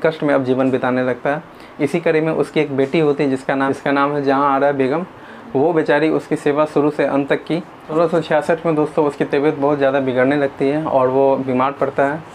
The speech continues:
उसकी बेटी उसके साथ तो हमेशा से रही शुरू से अंत तक, but छियासठ में ही उसकी मृत्यु हो जाती है और यहाँ से शाहजहाँ की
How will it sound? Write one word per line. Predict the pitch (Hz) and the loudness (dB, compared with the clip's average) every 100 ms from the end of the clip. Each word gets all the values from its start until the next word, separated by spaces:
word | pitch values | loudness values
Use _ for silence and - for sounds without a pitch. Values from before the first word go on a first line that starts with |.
| - | -4
उसकी | 139 - 143 | -4 -2 -2
बेटी | 135 135 | 0 0
उसके | 151 - | -2 -2
साथ | 143 147 | -2 -2
तो | 147 147 | 0 0
हमेशा | 131 135 156 | 0 0 0
से | 156 | 0
रही | 131 143 143 | 2 2 2
शुरू | 139 135 | 2 0
से | 135 | 2
अंत | 131 131 135 | 0 0 -2
तक, | 147 - - - - - 127 | -6 -10 -20 -18 -20 -10 -4
but | 156 - - | -4 -4 -4
छियासठ | 143 135 160 | -2 0 -2
में | 151 147 | 0 0
ही | |
उसकी | 143 135 - 143 139 - - - - 135 | 0 -2 0 0 0 -4 -16 -20 -8 -2
मृत्यु | 127 131 160 | -2 0 2
हो | 147 | 4
जाती | 139 135 | 2 2
है | 143 151 156 - - - | 2 0 -2 -12 -10 -2
और | 131 120 123 | 2 2 2
यहाँ | 123 143 | 0 -2
से | 143 147 | -2 -2
शाहजहाँ | 135 123 127 139 | 0 0 0 -2
की | 139 160 | 0 -4